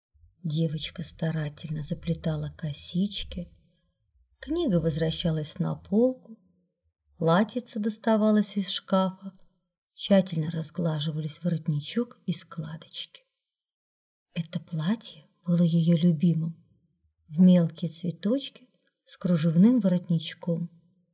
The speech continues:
Единственно неудобными были складки на юбочке. При ходьбе они красиво развивались,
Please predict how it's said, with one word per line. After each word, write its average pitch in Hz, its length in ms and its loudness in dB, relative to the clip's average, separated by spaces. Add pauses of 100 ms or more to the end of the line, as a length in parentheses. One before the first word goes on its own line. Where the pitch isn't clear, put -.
(920)
Единственно 185 800 4
неудобными 175 840 4
были 254 380 -2
складки 208 680 0
на 165 160 2
юбочке. 156 720 -8 (1160)
При 175 100 2
ходьбе 180 680 4 (120)
они 180 260 4
красиво 185 640 4
развивались, 180 840 0